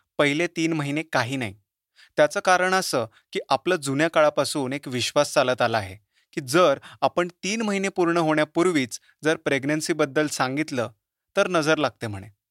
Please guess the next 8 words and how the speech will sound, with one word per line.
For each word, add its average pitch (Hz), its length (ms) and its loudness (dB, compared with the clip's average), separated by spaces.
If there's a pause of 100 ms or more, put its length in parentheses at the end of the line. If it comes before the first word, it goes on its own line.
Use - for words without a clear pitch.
(280)
खरं 143 300 2
तर 139 140 -2 (300)
तसं 147 200 -2
नाहीये 123 320 -2
ते. - 180 -14 (680)
त्याला 131 360 2 (260)
एक 143 100 -6
सायंटिफिक 123 520 -4